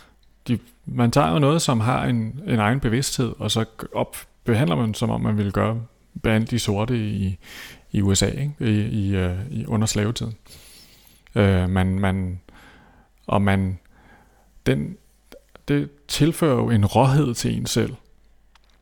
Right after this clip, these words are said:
Man kan jo godt se, at de der,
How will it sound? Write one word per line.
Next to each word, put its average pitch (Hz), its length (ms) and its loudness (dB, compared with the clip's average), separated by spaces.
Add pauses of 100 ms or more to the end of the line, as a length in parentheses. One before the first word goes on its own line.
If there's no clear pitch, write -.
(380)
Man 113 120 0
kan 123 80 4
jo 117 40 2
godt 131 160 2
se, 156 400 0 (460)
at 123 200 -2
de 135 80 0
der, 120 280 0